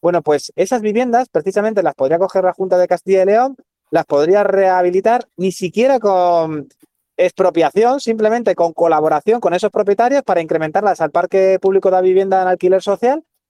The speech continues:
y que haya, pues eso sí, un beneficio razonable para los propietarios, pero también una función social de esas viviendas, porque esto hay que dejarlo muy claro.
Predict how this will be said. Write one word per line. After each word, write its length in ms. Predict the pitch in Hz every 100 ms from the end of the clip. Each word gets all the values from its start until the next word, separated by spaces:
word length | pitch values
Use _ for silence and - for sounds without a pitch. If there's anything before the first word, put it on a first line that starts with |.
| _ _
y 280 | 156 220 269
que 140 | -
haya, 320 | 151 165 208
pues 220 | - 160 -
eso 160 | -
sí, 200 | 135 233 262
un 540 | 135 143 151 156 160 151 _ _ _
beneficio 480 | 165 175 - 202 185
razonable 520 | 165 170 180 233 196
para 180 | 147 135
los 140 | 131
propietarios, 760 | - 131 127 160 202 233 302 - _ _
pero 180 | - 147
también 400 | 143 131 139 175
una 160 | 214 190
función 340 | 185 165 175
social 320 | 175 190 190
de 60 | 208
esas 160 | 190 151
viviendas, 400 | 143 208 185 131
porque 220 | 156 185
esto 100 | 226
hay 60 | 277
que 80 |
dejarlo 320 | 202 175 160 151
muy 120 | 139
claro. 360 | 180 190 113